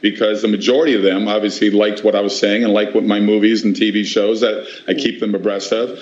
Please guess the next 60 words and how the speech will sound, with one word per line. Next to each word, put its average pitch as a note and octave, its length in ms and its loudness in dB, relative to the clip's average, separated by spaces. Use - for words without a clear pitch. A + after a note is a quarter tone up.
There's A2 140 2
always C3 320 0
those A2+ 240 0
few B2 180 0
people - 280 -6
that G#2+ 140 0
wanna, G#2+ 260 -4
you A#2 80 0
know, F#2+ 120 0
they, G#2+ 140 2
they G#2+ 160 0
love A2+ 240 -2
to G#2+ 60 0
troll A#2 400 0
you. G2 140 4
I A#2+ 80 0
always C#3+ 160 0
get B2 120 2
a G#2 60 0
kick B2 220 -2
out A2+ 100 2
of - 100 -4
people G2+ 280 0
that G2 220 0
post A#2+ 240 0
all A#2 80 2
this G#2 140 -2
hate, A#2+ 440 -4
uh, G2+ 220 -4
stuff G2+ 380 -4
back G#2+ 240 -2
to G#2+ 100 -6
me. F#2 240 2
I A2+ 80 0
go, B2+ 100 4
"If C3 100 0
you C#3+ 120 4
hate C#3+ 220 0
me, A#2+ 80 0
why A2 220 -2
do D3+ 60 -2
you D3+ 100 2
follow B2+ 340 0
me?" F2+ 100 -2
It D#2 160 -6
just, B2+ 240 -2
it C3 180 -6
cracks - 300 0
me G#2 140 0
up, A#2 240 -6
but, G2 200 -2
you G#2+ 100 -4
know, G#2 140 0
it G#2+ 240 -2
doesn't C3+ 280 0
bother A#2+ 260 -2
me B2 180 -2
in G2+ 120 0
the F2+ 60 -4
least. - 540 -2